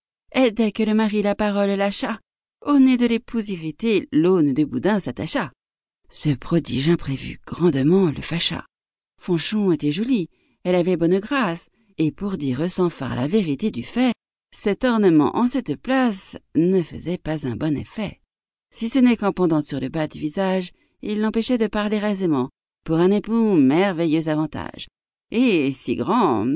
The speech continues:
qu'il pensa dans cet heureux moment ne souhaiter rien davantage. Je pourrais bien,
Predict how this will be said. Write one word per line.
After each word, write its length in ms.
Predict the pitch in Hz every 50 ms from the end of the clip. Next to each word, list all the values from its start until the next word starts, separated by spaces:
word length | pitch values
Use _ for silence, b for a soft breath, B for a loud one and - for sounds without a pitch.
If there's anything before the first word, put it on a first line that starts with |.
| 165 -
qu'il 180 | - 240 220 -
pensa 400 | - 190 180 170 - 196 175 151
dans 140 | 139 139
cet 240 | 135 - 131 127 -
heureux 200 | 160 151 127 104
moment 360 | 110 120 139 160 196 220 208 - _ _ _ _ _ -
ne 100 | 185 185
souhaiter 540 | 175 - - - 208 170 139 127 - 170 170
rien 460 | 151 - 139 139 135 156 185 220 233
davantage. 800 | 202 196 180 175 180 - - 87 - - _ _ - - - - _ _ _ _ _ _ _ _ _ _ _ _ _ _ _
Je 180 | - 120 135 143
pourrais 360 | 127 - - - - - -
bien, 320 | - 160 185 196 175 -